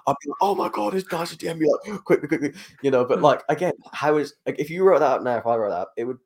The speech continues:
Speaker 1: definitely just be P R because, like, again,
Speaker 2: Yeah.
Speaker 1: it's, it's, how is that really news? Like, they can drop that on their own site or his own Instagram page or something, but it's not really something for us to cover. No one else is gonna really care about that unless you're, like, a massive fan of Charles Oliveira. So what can you do?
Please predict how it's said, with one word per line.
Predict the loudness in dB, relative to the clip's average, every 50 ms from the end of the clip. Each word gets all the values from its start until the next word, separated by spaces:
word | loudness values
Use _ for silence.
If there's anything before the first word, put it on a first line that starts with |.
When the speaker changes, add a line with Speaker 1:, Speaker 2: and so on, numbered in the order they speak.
| _ _ _ _
Speaker 1:
definitely | -4 -4 -4 -6 -8 -8 -8
just | -8 -12 -12
be | -10 -10 -10
P | -10 -6 -4 -2
R | -2 -2 -2 -4
because, | -6 -10 -10 -10 -10 -10 -10 -10
like, | -10 -10 -10 -12 -18 _ _ _ _ _ _ _ _
again, | -10 -6 -4 -4 -4 -2
Speaker 2:
Yeah. | -2 -2 -4
Speaker 1:
it's, | -4 -8 -14 -20 _ _ _ _ _ _ _ _ _
it's, | -10 -10 -8
how | -6 -4 0 0 0
is | 0 0
that | 0 -2 -2 -2
really | -4 -6 -6 -8
news? | -8 -6 -6 -6 -8 -8 -8
Like, | -8 -8 -8 -10 -14 _ _ _ _ _ _ _
they | -4 -2
can | -2 -2 -4
drop | -4 -4 -2 -2
that | -2 -4
on | -4 -4 -4
their | 0 2 2
own | 2 0
site | 0 -2 -2 -2 0
or | 0 -2
his | -2 -2 -2
own | -2 -2 -2 -4
Instagram | -8 -12 -14 -14 -14 -12 -10
page | -8 -8 -8 -8 -10 -12
or |
something, | -12 -12 -10 -8 -8 -4
but | -2 -4
it's | -4 -2 -4
not | -4 -4 -2
really | -2 -4 -4 -4
something | -6 -8 -8 -10
for | -8 -6 -6 -6
us | -6 -8
to | -8 -6
cover. | -6 -6 -6 -8 -10 -8
No | -6 -6 -4
one | -4 -4
else | -4 -6 -6 -8 -8
is |
gonna | -6 -6 -4 -4
really | -4 -6 -6 -6
care | -4 -4 -4
about | -4 -4 -8 -8 -10 _ _ _ -8
that | -8 -8 -6 -8
unless | -6 -4 -2 -2 -2 -4 -8 -8
you're, | -4 -2 0
like, | 0 0 -2 -2
a | -4 -6
massive | -6 -6 -6 -6 -8 -12 -10
fan | -10 -8 -8
of | -8 -8
Charles | -6 -6 -6 -6 -6
Oliveira. | -4 -4 -4 -4 -4 -6
So | -6 -8 -8 -8 -8 -12 _ _ _ _ _ _ _ _
what | -8 -8 -8
can | -6 -10
you | -10
do? | -10 -12